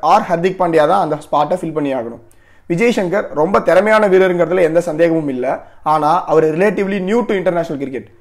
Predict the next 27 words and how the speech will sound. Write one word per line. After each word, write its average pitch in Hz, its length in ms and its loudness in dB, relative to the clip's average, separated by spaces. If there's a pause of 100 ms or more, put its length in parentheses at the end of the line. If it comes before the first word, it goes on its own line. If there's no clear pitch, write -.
(220)
இன்னும் 220 340 0
கொஞ்சம் 240 340 4
டைம் 202 200 2
தான் 202 120 4
இருக்கு 170 200 2
வேர்ல்ட் 170 220 2
கப்புக்கு. 139 380 -6 (280)
அதுக்குள்ள 190 460 0
அவரால 165 440 4
தேவையான 190 440 4
அளவுக்கு 180 300 2
எக்ஸ்பீரியன்ஸை 202 480 0
கெயின் 175 180 2
பண்ண 165 160 -2
முடியுமான்னா 143 880 -4
டவுட் 151 240 0
தான். 139 160 -2 (400)
ஹர்திக் 190 320 2
பாண்டியா 202 220 2
அந்த 190 240 4
ரோலை 165 520 2
two 233 140 2
to 208 60 0
three 190 180 -2
இயர்ஸா 208 380 2
ஆடிட்டு 165 260 2
வராரு. 123 320 0